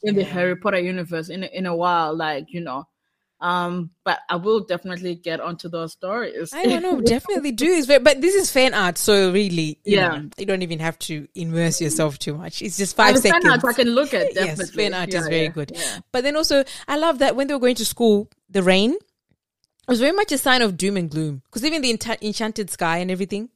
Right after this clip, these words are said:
Speaker 2: was
Speaker 1: I,
Speaker 2: kinda
Speaker 1: I was
Speaker 2: like,
Speaker 1: even like, the
Speaker 2: yeah.
Speaker 1: Dementors?
Speaker 2: Exactly, right? But it was just hinting a change, I suppose. It, like,
Speaker 1: Yes.
Speaker 2: the change of the, the atmosphere, the change of the story, it's developing into something else.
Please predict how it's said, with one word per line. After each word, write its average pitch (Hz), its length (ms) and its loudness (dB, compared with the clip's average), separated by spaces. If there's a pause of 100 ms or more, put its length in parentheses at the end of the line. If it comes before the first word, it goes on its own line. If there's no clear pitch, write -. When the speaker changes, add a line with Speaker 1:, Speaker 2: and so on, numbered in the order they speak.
(100)
Speaker 2:
was - 160 -20
Speaker 1:
I, - 20 2
Speaker 2:
kinda 269 140 4
Speaker 1:
I - 20 8
was 262 120 6
Speaker 2:
like, 311 100 0
Speaker 1:
even 254 200 2
like, 208 340 0 (220)
the 175 120 -6
Speaker 2:
yeah. 175 180 -2
Speaker 1:
Dementors? 269 560 -4
Speaker 2:
Exactly, 214 540 -2
right? 220 320 4
But - 100 4
it 277 60 0
was 311 140 4
just 415 200 6
hinting 320 320 2
a 240 60 2
change, 254 440 0
I 180 60 0
suppose. 165 360 -4
It, 175 100 -6
like, 208 200 -2
Speaker 1:
Yes. 262 320 2
Speaker 2:
the 208 80 -8
change 233 440 -4
of 185 180 -2
the, 170 160 0
the 170 180 -6
atmosphere, 185 520 -4
the 160 100 -6
change 185 340 -8
of 156 140 -8
the 160 100 -10
story, 160 720 -2
it's 175 220 -16
developing 175 540 -4
into 165 120 -6
something 170 220 -4
else. 165 140 -4